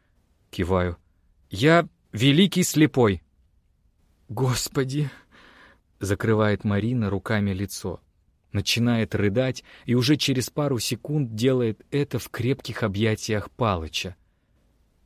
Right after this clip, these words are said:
Если можно охренеть сильнее, чем я охренел от того, что Палыч умеет решать вопросы драками, то я вот сейчас все-таки охренел еще больше.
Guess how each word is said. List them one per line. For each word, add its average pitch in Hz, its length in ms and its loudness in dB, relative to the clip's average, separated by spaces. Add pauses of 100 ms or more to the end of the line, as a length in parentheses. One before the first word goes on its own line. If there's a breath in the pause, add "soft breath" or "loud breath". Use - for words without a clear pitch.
(220)
Если 117 400 0
можно 104 460 0
охренеть 104 580 -2
сильнее, 101 800 -2
чем 101 280 -2
я 98 160 2
охренел 101 600 -2
от 90 160 -10 (140)
того, 87 480 -2
что - 240 -6
Палыч 90 540 -2
умеет 95 420 -2 (180 soft breath)
решать 104 440 0
вопросы 92 540 -2
драками, 87 680 -2 (680)
то 107 120 0
я 120 220 2
вот 127 180 -2
сейчас 107 760 -4 (320)
все-таки - 800 -2 (100)
охренел 120 880 0
еще 101 560 -4
больше. 87 720 -6